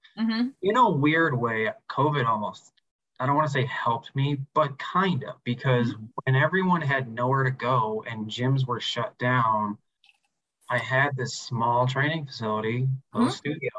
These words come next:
Speaker 2: where one person would come in. And like I said, eventually it was three, but one to three people at a time. And they didn't really have other options.
Speaker 1: Mm-hmm.
Speaker 2: And it was just a great, you know, for them,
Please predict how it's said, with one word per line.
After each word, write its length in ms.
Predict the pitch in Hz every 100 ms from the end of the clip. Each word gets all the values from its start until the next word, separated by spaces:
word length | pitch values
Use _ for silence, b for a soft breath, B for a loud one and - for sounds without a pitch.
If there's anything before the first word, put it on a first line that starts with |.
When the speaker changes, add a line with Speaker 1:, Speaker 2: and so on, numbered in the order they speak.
| - - _ _ _ -
Speaker 2:
where 440 | 107 110 120 123 127 _ _ -
one 460 | 107 110 113 135 139
person 380 | 156 175 160
would 160 | 131 127
come 200 | 131 143
in. 280 | 185 143 139 127
And 100 | 120
like 160 | 123
I 40 | 131
said, 200 | 156 117
eventually 460 | 110 120 - 127
it 60 | 127
was 180 | 123 -
three, 320 | 147 190 147
but 320 | 120 113 - _ _ _ _
one 320 | 107 110 123 131
to 120 | 135
three 260 | 135 143
people 340 | 135 143 135 135
at 80 | 135
a 40 |
time. 480 | 131 175 139 120 120 - _ _ _ _ _
And 160 | - 104
they 80 | 113
didn't 220 | 139 156
really 180 | 156 143
have 220 | 143 139
other 200 | 135 131
options. 680 | 127 - - - _ - - _ _ _ _ -
Speaker 1:
Mm-hmm. 220 | 180 214 277 _ _ _ _
Speaker 2:
And 180 | 127 123
it 80 | 117
was 160 | 120 113
just 180 | -
a 60 | 110
great, 560 | - 110 110 120 123 127
you 100 | 135
know, 160 | 117 110
for 160 | 110 113
them, 480 | 147 180 147 131